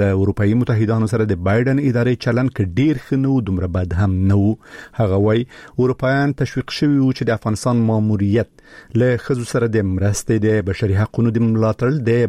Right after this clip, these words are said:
بنسټیزو تاسیساتو د جوړولو او د افغانستان د وګړو د ژوند د ښه کېدو په هدف دوام مومي. خو هغه زیاتوي چې اوس د بهرنیو ځواکونو د وتلو خبر او د لاسته راوړنو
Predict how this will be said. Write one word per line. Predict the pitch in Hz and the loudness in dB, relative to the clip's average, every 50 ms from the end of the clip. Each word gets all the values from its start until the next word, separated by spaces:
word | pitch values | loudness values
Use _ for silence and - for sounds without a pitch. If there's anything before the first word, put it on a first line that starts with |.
| 87 | 0
بنسټیزو | 95 92 82 - 98 - 127 131 127 123 | -2 -2 -2 -2 -2 -2 -2 -2 0 0
تاسیساتو | 139 127 113 - - 135 123 123 - 139 120 | -2 -2 -2 -4 -4 -2 -2 -2 -2 0 0
د | 120 117 98 87 | 0 0 0 -2
جوړولو | 95 90 85 87 90 101 117 135 151 - - - - - - - - 131 | -4 -4 -2 -2 0 0 0 0 0 -2 -6 -18 -20 -20 -12 -4 -2 0
او | 131 135 | 0 0
د | 151 143 | 0 -2
افغانستان | 135 - 135 120 - - 131 131 131 120 120 | -2 -2 -4 -4 -2 -2 0 0 2 2 0
د | 123 117 113 | 0 2 2
وګړو | 113 113 107 117 127 123 127 113 120 | 2 2 0 0 0 0 0 0 0
د | 120 117 107 92 85 | 0 0 0 -2 -2
ژوند | 85 92 117 151 156 139 | -2 0 0 0 2 0
د | 139 - | 0 -2
ښه | - - - | -4 -2 0
کېدو | 135 123 120 139 143 - - | 0 0 2 0 0 0 0
په | 98 90 | -2 0
هدف | 92 113 101 - - 104 92 | 0 -2 -2 -2 -2 -2 0
دوام | 95 95 95 95 95 92 92 92 | 2 2 2 2 0 0 0 0
مومي. | 95 95 95 98 98 95 98 - | 0 2 2 2 0 0 -2 -2
خو | - 156 - - - _ - - | -2 -2 -2 -2 -8 _ -8 -4
هغه | 113 90 101 101 87 | -2 0 0 0 0
زیاتوي | 107 98 - 110 101 110 113 - | 0 0 0 0 0 0 0 -2
چې | 143 127 - - - - - - - - | -4 -4 -6 -8 -20 -20 -14 -6 -2 0
اوس | 160 165 170 - - - - - - 113 | 0 0 0 -4 -10 -20 -14 -6 -2 -2
د | 110 110 | 0 0
بهرنیو | 107 92 107 104 107 107 104 101 87 | -2 -2 0 0 2 2 0 0 0
ځواکونو | 101 98 101 98 - - 123 127 120 123 | 0 0 0 0 0 0 0 0 2 2
د | 127 117 | 2 0
وتلو | 117 - - 123 123 - - | 0 0 0 -2 -2 -2 -2
خبر | - 123 117 131 135 - - 151 139 | -2 -2 -2 -2 -4 -4 -2 -2 0
او | 147 151 120 | 0 0 0
د | 110 92 92 | 0 0 0
لاسته | 90 90 - - 117 95 | -2 -4 -4 -4 -2 0
راوړنو | 98 98 95 92 98 117 131 135 135 | 0 2 2 2 2 2 2 2 2